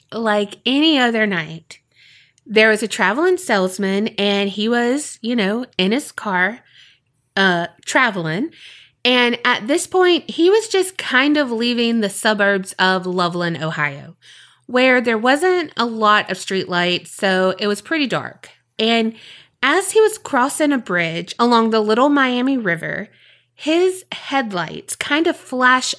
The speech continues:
over something large. First, thinking it was a person on the bridge,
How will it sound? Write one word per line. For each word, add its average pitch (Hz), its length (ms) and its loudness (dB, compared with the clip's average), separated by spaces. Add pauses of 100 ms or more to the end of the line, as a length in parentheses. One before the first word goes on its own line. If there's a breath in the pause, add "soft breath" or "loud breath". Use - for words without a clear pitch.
over 294 340 0
something 233 680 -2 (160)
large. 165 840 -4 (760)
First, 269 600 2 (240)
thinking 277 500 2
it 247 140 0
was 220 160 2
a 185 40 0
person 240 380 0
on 220 140 2
the 170 40 -2
bridge, 190 560 2